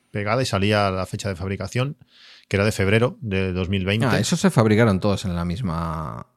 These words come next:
Speaker 2: en la misma remesa, ¿eh? Ten en cuenta que en la fábrica de Eslovaquia o donde fuera que lo hacían, que no me acuerdo ahora, em,
Speaker 1: República Checa, creo.
Speaker 2: República Checa o por ahí,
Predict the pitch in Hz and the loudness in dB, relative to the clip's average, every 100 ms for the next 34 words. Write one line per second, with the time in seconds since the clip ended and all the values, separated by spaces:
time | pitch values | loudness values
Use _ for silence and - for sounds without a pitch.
0 | - 98 95 110 92 76 92 - 82 90 | -2 0 4 4 2 0 -2 -2 -4 -4
1 | 98 101 113 120 123 117 117 113 110 - | 0 2 4 6 4 6 6 4 2 -6
2 | - - - - _ 110 107 101 98 98 | -20 -20 -20 -20 _ 6 6 8 6 4
3 | - 113 117 110 113 113 113 110 110 107 | 4 6 6 6 6 8 6 6 6 6
4 | 107 104 104 104 101 98 95 95 117 120 | 4 4 4 2 2 0 2 2 2 4
5 | 101 98 98 98 95 92 95 90 - 107 | 4 4 2 2 0 0 0 -2 0 2
6 | 101 101 95 95 92 92 92 87 110 131 | 2 0 -2 0 0 -2 -2 -2 0 0
7 | 135 95 92 92 87 90 127 180 _ _ | 0 0 0 -2 -2 0 0 -4 _ _
8 | _ _ _ _ 104 101 92 90 87 82 | _ _ _ _ 0 2 0 0 -2 -2
9 | 117 98 90 117 - 113 113 120 110 85 | -2 -4 -2 0 0 -2 -2 2 2 0
10 | - 123 101 90 92 127 | 0 2 2 0 2 0